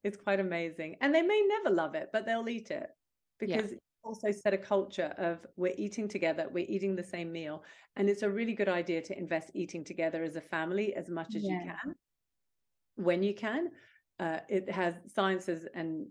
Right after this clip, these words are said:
Speaker 1: science has shown that that adds so much value to children's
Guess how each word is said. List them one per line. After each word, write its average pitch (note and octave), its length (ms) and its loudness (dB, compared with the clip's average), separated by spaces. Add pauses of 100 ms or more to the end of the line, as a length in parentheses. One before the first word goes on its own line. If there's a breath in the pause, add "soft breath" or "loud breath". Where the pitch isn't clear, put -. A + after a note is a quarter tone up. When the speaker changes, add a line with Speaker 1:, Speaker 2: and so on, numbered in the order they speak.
Speaker 1:
science F3+ 320 -4
has D3+ 140 -6
shown D#3+ 260 -2
that - 140 -4
that D#3+ 300 -2
adds D#3+ 280 -6
so F3 380 0
much D#3+ 440 -4 (840 soft breath)
value D#3 400 2
to E3 140 -6
children's D#3 720 -4